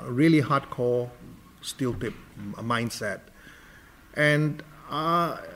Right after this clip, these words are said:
for, for that instance, Philippines is just one of the country. But I really do believe China, sooner or later,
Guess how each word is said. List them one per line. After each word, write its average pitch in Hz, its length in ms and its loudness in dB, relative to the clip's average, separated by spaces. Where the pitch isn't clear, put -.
for, - 200 0
for 190 180 8
that 202 180 8
instance, 180 480 6
Philippines 156 380 6
is 120 60 0
just 131 140 -4
one 120 140 0
of 110 80 -2
the 104 80 -6
country. 110 380 -6
But 127 280 -2
I 147 200 4
really 165 320 10
do 151 160 8
believe 120 340 2
China, 123 440 -2
sooner 156 340 6
or 139 120 6
later, 117 400 0